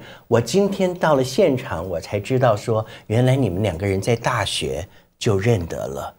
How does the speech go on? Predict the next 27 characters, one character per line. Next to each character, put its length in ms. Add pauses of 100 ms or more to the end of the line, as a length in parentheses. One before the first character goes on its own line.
(280)
所 120
以 60
我 100
们 80
的 100
第 240
一 40
个 100
题 220
目 160
就 160
是 280 (220)
致 260
青 320
春 280
吧， 120 (240)
谈 220
谈 220
那 100
一 100
段 380
成 320
长 260
的 140
青 300
春 320
的 280